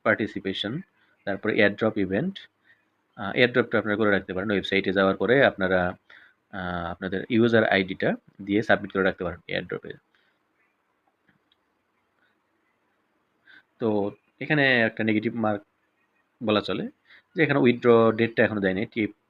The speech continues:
টি ইউ এফ টি টোকেন কীভাবে উইথড্র করতে পারবেন, এটা হয়তো পরে আসতে পারে।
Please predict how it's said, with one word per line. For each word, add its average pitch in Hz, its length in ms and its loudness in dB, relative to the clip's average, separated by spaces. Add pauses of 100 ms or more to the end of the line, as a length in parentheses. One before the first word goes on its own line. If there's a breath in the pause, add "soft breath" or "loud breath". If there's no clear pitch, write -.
(120)
টি 117 120 -4
ইউ 104 100 0
এফ 98 120 0
টি 104 100 -10
টোকেন 98 280 -6
কীভাবে 95 220 -4
উইথড্র 92 260 -4
করতে 95 240 -8
পারবেন, 143 340 -14
এটা 110 140 -8
হয়তো 104 180 -10
পরে 98 320 0
আসতে - 200 -14
পারে। - 160 -16